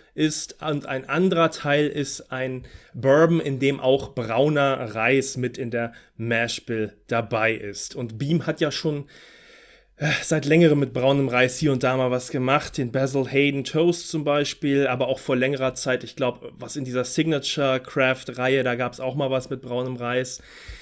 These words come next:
Ja, hier, ähm, ist er auch drin. Vierzig Prozent Alkohol, also wie der normale, äh, White Label. Preis auch wie der normale Wh-, White Label, vierzehn Euro neunundneunzig.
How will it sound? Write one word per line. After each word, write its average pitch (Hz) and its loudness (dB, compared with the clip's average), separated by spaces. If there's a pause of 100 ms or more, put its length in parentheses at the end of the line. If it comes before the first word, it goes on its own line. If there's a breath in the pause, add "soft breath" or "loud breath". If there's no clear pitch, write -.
(140 loud breath)
Ja, 165 6 (360 loud breath)
hier, 170 4 (100)
ähm, 147 -4 (240)
ist 147 -6
er 135 0
auch 165 4
drin. 170 2 (760 soft breath)
Vierzig 170 2
Prozent 139 -2
Alkohol, 151 2
also 120 -6
wie 139 -2
der 139 0
normale, 117 -4
äh, 110 -8
White 147 0
Label. 139 -2 (320 loud breath)
Preis 202 6
auch 196 6
wie 311 2
der 190 2
normale 127 0
Wh-, 131 -2
White 127 -2
Label, 143 0
vierzehn 165 -2
Euro 139 -2
neunundneunzig. 139 -2